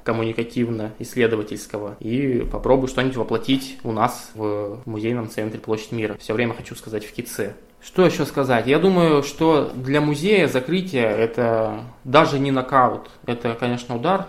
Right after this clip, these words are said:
но, в принципе, ничего такого страшного в этом нету. Люди как раз успеют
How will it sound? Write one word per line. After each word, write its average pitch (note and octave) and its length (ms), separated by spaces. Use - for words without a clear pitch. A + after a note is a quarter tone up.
но, A#2 180
в - 140
принципе, C#3+ 400
ничего B2 540
такого A#2 320
страшного A2+ 640
в - 20
этом G#2+ 260
нету. F3 320
Люди E3 280
как C#3+ 200
раз A#2+ 240
успеют B2+ 560